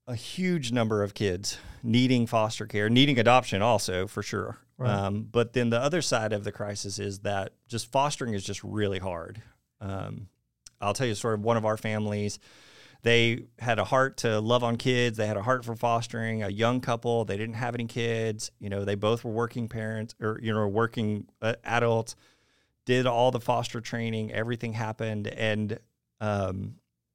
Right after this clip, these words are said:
Speaker 1: they were on the wait list waiting to get the phone call.
Speaker 2: Yeah.
Speaker 1: And so D C S called at five A M and said, "Hey, we have two kids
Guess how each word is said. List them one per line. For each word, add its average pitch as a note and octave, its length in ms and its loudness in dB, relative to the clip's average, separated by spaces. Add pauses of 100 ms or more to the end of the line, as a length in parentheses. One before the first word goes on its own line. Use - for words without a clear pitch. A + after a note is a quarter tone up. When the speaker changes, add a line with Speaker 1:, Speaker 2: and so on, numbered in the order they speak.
(320)
Speaker 1:
they A#2 140 2
were A#2 160 4
on C3+ 120 6
the B2+ 60 4
wait C3+ 240 6
list A2 380 0
waiting C3 300 4
to B2 60 -2
get B2+ 140 2
the A#2 60 -8
phone A#2+ 240 0
call. G#2+ 280 -6 (320)
Speaker 2:
Yeah. A#2+ 160 -6
Speaker 1:
And G#2+ 280 0
so G#2+ 140 0
D A#2 240 -2
C B2+ 120 -2
S A#2 120 -2
called A2 260 0
at A2 80 -4
five A2+ 320 0
A A#2 220 2
M G#2 340 -2 (380)
and G#2 180 0
said, G#2 180 0
"Hey, A2+ 160 2
we A#2 140 0
have G#2 160 0
two D#3+ 280 -2
kids A2 460 0